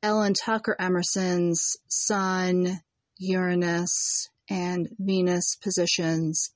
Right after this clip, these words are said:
in Pisces. My biggest concern with that is that, um, Pluto in relationships always indicate control, and a father figure having that would probably be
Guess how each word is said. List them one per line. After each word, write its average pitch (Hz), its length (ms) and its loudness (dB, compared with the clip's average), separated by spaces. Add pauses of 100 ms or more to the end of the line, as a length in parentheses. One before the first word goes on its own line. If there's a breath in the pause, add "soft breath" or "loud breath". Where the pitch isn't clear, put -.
(120)
in 170 380 2
Pisces. 180 840 -2 (840 loud breath)
My 226 140 4
biggest 262 500 2
concern 202 480 0
with 190 200 0
that 170 400 0
is 175 260 0
that, 175 500 -2
um, 175 560 0
Pluto 240 680 4
in 185 160 0
relationships 180 840 0
always 175 600 2
indicate 180 640 0
control, 190 760 0 (720 soft breath)
and 196 420 0
a 190 80 -2
father 196 520 0
figure 180 540 0 (220)
having 185 420 2
that 170 200 -2
would 180 160 -2
probably 175 460 0
be 165 480 2